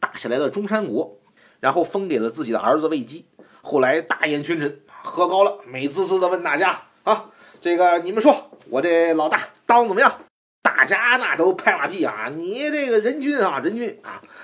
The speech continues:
这个魏文侯很高兴。结果呢，有个叫任作的说：“说你把中山国打下来了，也不说先分给你弟弟啊，直接就分给你儿子了，你这算哪门子人君啊？”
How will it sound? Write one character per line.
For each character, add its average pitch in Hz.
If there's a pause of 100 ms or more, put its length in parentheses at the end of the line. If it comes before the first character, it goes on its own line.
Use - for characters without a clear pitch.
(420)
这 123
个 113
魏 139
文 147
侯 147
很 139
高 165
兴。 190 (240)
结 214
果 139
呢， 196 (300)
有 113
个 120
叫 139
任 117
作 247
的 -
说 - (440)
：“说 196 (140)
你 226
把 202
中 220
山 220
国 208
打 -
下 160
来 135
了， - (680)
也 135
不 170
说 240
先 254
分 269
给 262
你 175
弟 226
弟 -
啊， -
直 240
接 320
就 294
分 285
给 311
你 180
儿 226
子 254
了， - (280)
你 120
这 262
算 285
哪 123
门 294
子 359
人 170
君 156
啊？” 120